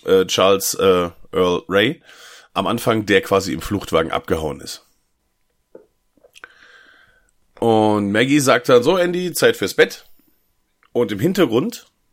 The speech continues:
also sie futtert eigentlich die ganze Zeit Kuchen <laughs> irgendwie und ist, äh, eigentlich unbeeindruckt so vom, also so wirklich beschäftigt mit Andy will sie sich offenbar nicht.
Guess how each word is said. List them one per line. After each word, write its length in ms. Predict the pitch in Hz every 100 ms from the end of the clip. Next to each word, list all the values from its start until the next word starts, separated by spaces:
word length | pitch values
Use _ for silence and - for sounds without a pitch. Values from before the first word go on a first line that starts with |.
| _ _
also 160 | 101 113
sie 160 | 104
futtert 300 | - 147 -
eigentlich 160 | 87 117
die 80 | 104
ganze 220 | 110 104
Zeit 60 | -
Kuchen 460 | 139 160 135 107
<laughs> 40 | -
irgendwie 400 | 170 - 165 139
und 160 | 156 143
ist, 220 | - -
äh, 260 | 107 104 110 - - -
eigentlich 260 | 104 104 -
unbeeindruckt 680 | 127 123 - 101 101 104
so 400 | - 104 107 92 90
vom, 240 | 92 90
also 300 | - 87 80 -
so 200 | 85 95
wirklich 240 | 104 107
beschäftigt 420 | 101 113 - 107
mit 100 | 98
Andy 360 | - 107 104 87 - - - - - - -
will 140 | 110 107
sie 120 | 98
sich 160 | 95
offenbar 320 | - - 92 98
nicht. 220 | 139